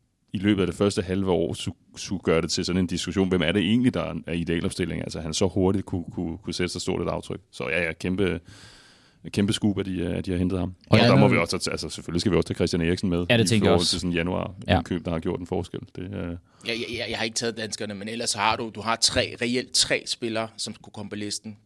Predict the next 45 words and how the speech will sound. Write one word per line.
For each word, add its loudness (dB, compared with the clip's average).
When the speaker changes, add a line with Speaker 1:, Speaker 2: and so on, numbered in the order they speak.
Speaker 3:
Christian -6
Eriksen, -2
Cornelius -2
og -6
Lindstrøm. -6
Alle -6
de -14
tre 0
køb -8
har -2
jo -6
haft -12
kæmpe -4
impact -10
på -12
deres -10
hold, -4
øh, -6
men -10
jeg -4
tænkte, -6
det -4
var -8
sådan, -12
vi -14
skulle -14
kigge -8
ud -4
over -4
Speaker 2:
Og 2
nærmest 6
Speaker 3:
øh, -8
Speaker 2:
noget, 6
der 6
kastede 4
trofæ 4
af 4
sig 2
alle 4
steder. 2
Speaker 3:
Ja, 6
Speaker 2:
Altså, 4
Speaker 3:
så, -6
så, -2
Speaker 2:
Brentfords 6